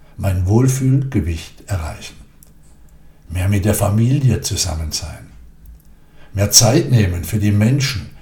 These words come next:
die ich liebe. Freundschaften pflegen. Wieder persönlich. Nicht nur per WhatsApp und so weiter. Öfters mit dem Fahrrad, statt mit dem Auto zu fahren. Regelmäßig meditieren, entspannen,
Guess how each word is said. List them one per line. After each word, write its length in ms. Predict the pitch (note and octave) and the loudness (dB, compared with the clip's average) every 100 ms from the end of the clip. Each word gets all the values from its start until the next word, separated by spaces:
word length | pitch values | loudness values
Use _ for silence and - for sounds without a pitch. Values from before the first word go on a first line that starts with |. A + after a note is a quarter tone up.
| - | -8
die 120 | A2 | -4
ich 140 | G2+ - | -4 0
liebe. 480 | A#2+ C3+ C3 - - - | 0 2 0 -6 -12 -20
Freundschaften 880 | - - G2+ B2+ B2+ F#2 - - F#2 | -14 -2 4 4 4 2 -4 -8 -8
pflegen. 540 | - F2 D#2 C#2 C#2 - - | -8 -8 -10 -12 -18 -18 -4
Wieder 220 | A2 G#2 | 0 2
persönlich. 840 | G2+ F#2+ - A#2 B2 G#2 C#2+ - - - | 2 0 2 4 2 0 -6 -14 -18 -4
Nicht 260 | A#2+ A2 - | 0 0 0
nur 120 | F#2 | -4
per 300 | - E2 D2+ | -4 -8 -6
WhatsApp 480 | E2 - - - - - | -6 -6 -4 -6 -10 -12
und 100 | E2 | -8
so 180 | - D#2+ | -6 -6
weiter. 360 | D#2 D2+ - - - - - - - - - - - - - - - | -8 -12 -18 -20 -20 -20 -20 -20 -20 -20 -20 -20 -20 -20 -20 -20 -4
Öfters 440 | F3 - - C#3+ G#2 | -2 -2 -2 -2 -2
mit 80 | |
dem 160 | F2 F2 | -4 -6
Fahrrad, 680 | - A#2+ A#2 A#2 A2+ A2+ - | 0 2 2 0 0 -4 -12
statt 360 | - - F2+ - | -8 -6 -4 -4
mit 100 | F2 | -4
dem 120 | F#2 | -4
Auto 340 | - E2+ D#2+ - | -4 -10 -10 -12
zu 160 | - | -12
fahren. 340 | - - - - - - - - - - - - - - - - - - | -12 -16 -18 -20 -20 -20 -20 -20 -20 -20 -20 -20 -20 -20 -20 -20 -20 -6
Regelmäßig 720 | F2 - F#2+ F2 F#2 G2+ - | -4 -4 -4 -2 -2 -4 -4
meditieren, 720 | F#2+ F#2 E2+ - A2+ G#2+ D#2+ - - | -4 -4 -6 -2 -2 -2 -8 -16 -12
entspannen, 680 | E2+ - - G2 F#2+ D2+ | -10 -8 -6 -4 -4 -6